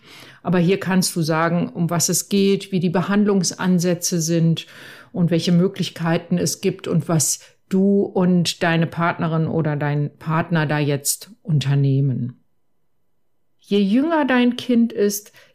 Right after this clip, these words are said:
desto wichtiger ist es zu vermitteln, dass ihr, die Erwachsenen, sich darum kümmern und die Sache im Griff haben.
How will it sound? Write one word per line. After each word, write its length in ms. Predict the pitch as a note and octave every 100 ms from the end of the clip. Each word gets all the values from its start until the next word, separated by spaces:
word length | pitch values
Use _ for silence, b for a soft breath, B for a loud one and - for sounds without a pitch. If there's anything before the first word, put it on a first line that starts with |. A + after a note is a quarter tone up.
| -
desto 340 | G3+ G#3 F3
wichtiger 640 | B3+ D4+ - G#3+ G3+ F#3 -
ist 240 | G3 -
es 160 | G3+ -
zu 140 | G3
vermitteln, 920 | - F#3+ F#3 G#3+ B3 F#3+ F3+ A3 C4 B B B _
dass 320 | G3+ F#3+ -
ihr, 460 | - A3+ A#3+ C#4+ -
die 260 | G3+ G#3+ G3+
Erwachsenen, 880 | G#3 A3 A3+ - - F3 F3+ G#3 -
sich 280 | G3+ G#3+ G#3
darum 400 | G#3+ G3+ G3 E3+
kümmern 640 | - C4+ B3+ G3 G#3+ A#3 B B B _
und 520 | A3 G#3+ G#3 - G3+
die 60 | G#3+
Sache 320 | G3 G#3+ A3
im 180 | - F#3+
Griff 380 | E3+ F#3+ - -
haben. 600 | C3 B2 C3+ - C#3+